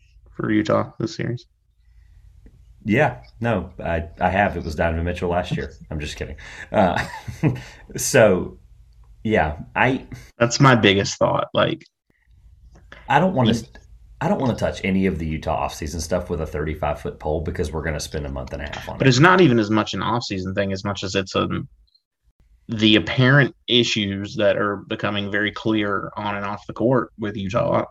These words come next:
Speaker 1: are impacting things now. It's Donovan Mitchell doesn't, clearly doesn't get along with Rudy Gobert. Uh, there's been rumors of that for two years, and it's very clear at this point. He never throws in the ball, despite the fact that Gobert continues to be the most efficient scorer on the floor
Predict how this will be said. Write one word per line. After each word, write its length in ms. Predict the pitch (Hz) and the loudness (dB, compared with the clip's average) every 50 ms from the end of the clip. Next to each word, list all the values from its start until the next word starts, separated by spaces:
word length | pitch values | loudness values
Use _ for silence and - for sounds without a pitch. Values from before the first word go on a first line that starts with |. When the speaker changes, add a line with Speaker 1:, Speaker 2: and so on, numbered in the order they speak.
| _ | _
Speaker 1:
are 280 | - 107 110 107 104 104 | -2 0 2 2 2 0
impacting 680 | 101 98 - - 107 104 107 104 101 104 - 107 107 107 | -2 -4 -4 -2 -2 0 2 2 2 2 0 -2 -4 -4
things 220 | 113 107 101 110 | -4 -6 -4 -2
now. 320 | 107 107 117 113 104 98 | 0 0 0 0 0 -2
It's 260 | 101 107 123 - - - _ _ _ _ - - - - - - - | -2 -4 -6 -8 -14 -18 _ _ _ _ -20 -20 -20 -20 -20 -6 0
Donovan 360 | - 104 107 120 117 113 107 | 4 4 6 6 4 4 4
Mitchell 280 | 110 110 110 - 110 101 | 2 2 2 0 0 4
doesn't, 420 | 98 101 104 104 107 107 - - - - - - _ _ - - - - | 4 4 4 4 2 -4 -6 -8 -10 -14 -20 -20 _ _ -12 -10 -8 -4
clearly 380 | - - 180 214 208 202 208 | 0 4 4 4 4 4 4
doesn't 300 | 156 147 139 127 139 131 | 4 4 4 4 4 2
get 100 | 123 117 | 2 0
along 240 | 113 107 101 98 98 | 2 2 0 0 0
with 80 | 98 98 | -4 -6
Rudy 240 | 101 98 95 95 | -8 -8 -8 -8
Gobert. 260 | - - - - - - - - - - - - - - - - - - - - - | -10 -8 -8 -6 -8 -8 -10 -14 -20 -20 -20 -20 -20 -20 -20 -20 -20 -20 -18 -4 2
Uh, 240 | 98 101 98 95 95 | 4 6 6 6 6
there's 160 | 98 101 98 | 4 2 2
been 180 | - 107 98 98 | 2 0 2 4
rumors 340 | 107 127 131 131 127 113 117 | 4 4 6 6 4 4 4
of 100 | 113 110 | 4 4
that 220 | 113 110 107 - | 6 4 4 2
for 120 | - 107 | -2 -6
two 160 | - - 113 104 | -8 -6 -6 -4
years, 400 | 95 98 104 98 101 98 95 95 | -2 -2 -2 -2 -2 -2 -4 -4
and 100 | - 104 | -6 -6
it's 220 | - - - - _ - - - - | -8 -10 -16 -20 _ -18 -16 -10 -4
very 320 | - 123 107 107 104 101 90 | 0 2 4 6 6 4 4
clear 240 | - - 104 104 | 0 0 0 -2
at 80 | - - | -2 -2
this 140 | - - - | -4 -8 -6
point. 260 | - - - - - | -6 -6 -4 -2 0
He 80 | 107 107 | 2 4
never 320 | 101 101 107 113 123 113 | 4 6 6 6 4 4
throws 320 | - 110 113 113 113 107 | 4 6 6 6 6 6
in 80 | 107 107 | 4 2
the 80 | 107 95 | 2 6
ball, 240 | 101 98 95 101 | 6 8 8 6
despite 380 | 95 98 - - - - - - | 4 2 -2 -2 0 0 0 -2
the 80 | - - | -2 0
fact 240 | - 107 101 - | 2 2 2 2
that 120 | - - - | -2 -6 -2
Gobert 360 | 107 101 95 101 101 101 101 | -2 0 2 2 2 2 0
continues 400 | - 101 95 104 101 101 101 - | -2 -8 -8 -8 -8 -8 -8 -8
to 80 | - 101 | -8 -6
be 280 | 101 101 101 95 95 - - - - - - - - _ - | -6 -4 -4 -6 -8 -12 -16 -20 -20 -20 -20 -20 -14 _ 4
the 80 | 127 | 6
most 460 | 120 123 110 107 139 214 226 - - - | 8 8 10 10 10 8 6 4 0 2
efficient 560 | - 143 - - 180 240 240 - - 254 - - | 2 0 2 4 4 4 4 4 2 2 2 2
scorer 580 | - - - 170 240 247 185 131 120 127 113 | 2 4 6 8 8 10 10 10 10 8 8
on 180 | 127 143 175 196 | 8 8 8 6
the 60 | 170 | 4
floor 480 | 143 156 185 233 214 131 110 113 143 | 4 4 6 6 8 8 8 6 4